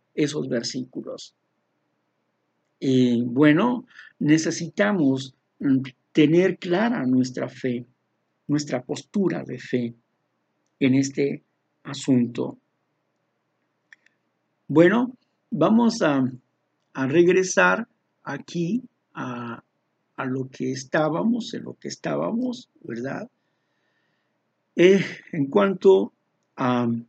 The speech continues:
lo que estamos platicando acerca de, mm, bueno, se me perdió por un momento el artículo que estaba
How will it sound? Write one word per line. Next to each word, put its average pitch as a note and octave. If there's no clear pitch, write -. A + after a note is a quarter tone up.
lo C#3+
que C#3
estamos D#3+
platicando G#3
acerca C#3+
de, C3
mm, A#2+
bueno, A#2+
se -
me D#2
perdió B2+
por C#3+
un C3
momento C3+
el A#2+
artículo F#2+
que -
estaba B2